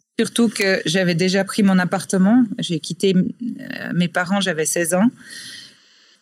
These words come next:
Parce que vu que je devais bosser à l'aéroport de Genève, euh, c'était difficile à voyager tous les jours depuis, euh, Polly-le-Grand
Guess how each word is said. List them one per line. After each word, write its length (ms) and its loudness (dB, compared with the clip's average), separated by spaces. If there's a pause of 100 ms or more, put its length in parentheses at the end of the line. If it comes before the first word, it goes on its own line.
(220)
Parce 280 -2
que 500 2
vu 180 2
que 340 0
je 100 -2
devais 200 0
bosser 320 0
à 60 2
l'aéroport 440 0
de 140 0
Genève, 400 0
euh, 220 -4
c'était 320 -6
difficile 640 0
à 240 0
voyager 400 -2
tous 140 -6
les 120 0
jours 240 -2
depuis, 480 -4
euh, 160 -8 (200)
Polly-le-Grand 760 0